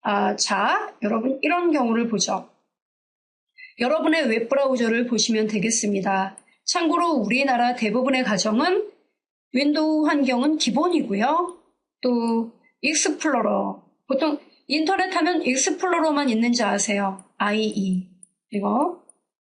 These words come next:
또, 또 뭐 있죠? 넷스케이프에 또 내비게이터도 있죠. 또 뭐 있죠? 오페라,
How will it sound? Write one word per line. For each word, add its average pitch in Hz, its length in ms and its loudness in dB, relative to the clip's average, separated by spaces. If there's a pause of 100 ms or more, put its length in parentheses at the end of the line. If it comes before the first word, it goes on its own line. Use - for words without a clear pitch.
또, 302 720 0
또 294 140 0
뭐 226 160 2
있죠? 240 380 0
넷스케이프에 285 880 0
또 240 160 0
내비게이터도 240 720 0
있죠. 262 540 -2 (760)
또 349 320 2
뭐 226 160 2
있죠? 262 480 0
오페라, 247 760 0